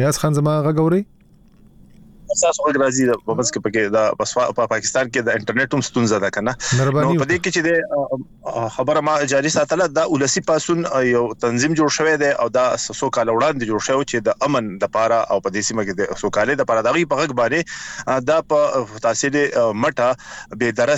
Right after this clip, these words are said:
Speaker 2: سیمه ده، خوازخیله چوک کې درې بجې اعلان شوی. نن په ولس غږ کړی چې تاسو راوځئ، د امن دپاره او سپینې جنډې راولئ. دا
Speaker 1: هم.
Speaker 2: په داسې حال کې چې د څوارلسم اګست په ماښام باندې په دغه سیمه کې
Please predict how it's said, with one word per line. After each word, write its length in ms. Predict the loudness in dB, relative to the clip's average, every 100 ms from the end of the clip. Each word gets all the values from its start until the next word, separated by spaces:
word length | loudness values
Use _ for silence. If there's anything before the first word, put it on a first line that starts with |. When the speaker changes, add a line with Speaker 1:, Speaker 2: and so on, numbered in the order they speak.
| 0
Speaker 2:
سیمه 200 | 0 2
ده، 160 | 2 0 -2
خوازخیله 420 | -2 -2 -2 -2
چوک 240 | 0 -2 0
کې 100 | -2 -2
درې 140 | 0 2
بجې 200 | 2 0 0
اعلان 300 | 0 0 0
شوی. 200 | 0 0 0
نن 180 | 0 0 0
په 60 | 0 2
ولس 220 | 2 0
غږ 180 | -2 -2 -2
کړی 120 | -2
چې 160 | -4 -4
تاسو 240 | -4 0 -2
راوځئ، 260 | 2 0
د 160 | 0 -2
امن 200 | 0 0
دپاره 320 | 0 2 2 2
او 40 |
سپینې 300 | 0 -2 0 0
جنډې 260 | 0 0 2
راولئ. 280 | 2 2 0
دا 320 | -4 -4 0
Speaker 1:
هم. 80 | 2
Speaker 2:
په 20 | 0
داسې 100 | 2
حال 80 | 0 0
کې 80 | -2
چې 80 | 0
د 20 | 0 0
څوارلسم 480 | -2 0 0 0 0 0
اګست 480 | 0 0 2 0 0
په 60 | -2 0
ماښام 320 | 0 0 0 2
باندې 240 | 0 2 0 0
په 40 | -2
دغه 120 | 0 0 0
سیمه 160 | 0
کې 200 | 0 -2